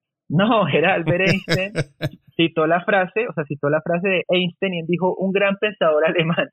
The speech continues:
Speaker 1: <laughs> Y, y, bueno, este ni, ni, ni era,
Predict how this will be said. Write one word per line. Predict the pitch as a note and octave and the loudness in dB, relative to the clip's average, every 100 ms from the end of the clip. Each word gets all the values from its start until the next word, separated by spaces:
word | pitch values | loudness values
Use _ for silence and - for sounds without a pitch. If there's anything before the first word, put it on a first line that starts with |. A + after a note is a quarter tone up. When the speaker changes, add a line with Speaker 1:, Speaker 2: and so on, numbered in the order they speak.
| _ _ _ - | _ _ _ -6
Speaker 1:
<laughs> | - - - - - - | 0 0 -2 -8 -4 -2
Y, | C#3+ - _ - | -2 -4 _ 0
y, | |
bueno, | D3 C#3+ D#3 B2+ C#3 E3 | 2 4 2 2 2 0
este | - F3+ | 0 0
ni, | F#3+ E3+ | 0 0
ni, | D3 D3+ C#3 | 0 0 0
ni | - D3 D3 | 0 2 4
era, | D3+ E3+ F3 | 4 4 2